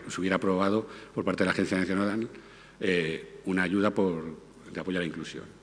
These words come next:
Actividades de movilidad, problemas pendientes. Se produjeron errores en el, en la aplicación de, entre otros que ya conocéis,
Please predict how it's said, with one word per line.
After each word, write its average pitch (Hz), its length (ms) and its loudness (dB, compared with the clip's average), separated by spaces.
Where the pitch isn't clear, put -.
Actividades 120 360 8
de 131 60 10
movilidad, 101 340 6
problemas 123 320 4
pendientes. 92 540 0
Se 104 60 0
produjeron 107 400 10
errores 139 440 8
en 104 240 6
el, - 20 4
en - 60 -4
la 101 60 0
aplicación 95 400 4
de, 101 640 6
entre 95 300 4
otros 113 220 8
que 104 100 8
ya 95 180 6
conocéis, 101 500 0